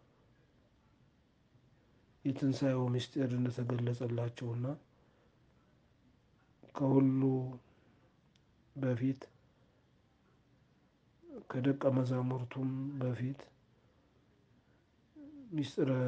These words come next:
ትንሣኤውን ለማየት የበቁ ስለሆነ ነገረ ትንሣኤውንም ለቅዱሳን ሐዋርያት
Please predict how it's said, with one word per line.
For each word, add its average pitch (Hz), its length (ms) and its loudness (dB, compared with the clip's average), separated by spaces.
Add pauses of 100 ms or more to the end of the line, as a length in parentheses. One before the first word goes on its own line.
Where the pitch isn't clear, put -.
(140)
ትንሣኤውን 127 680 -4
ለማየት 127 520 -2
የበቁ 123 380 -4 (260)
ስለሆነ 117 460 -4 (2750)
ነገረ 143 420 6
ትንሣኤውንም 131 840 0 (1040)
ለቅዱሳን 135 680 0
ሐዋርያት 127 540 2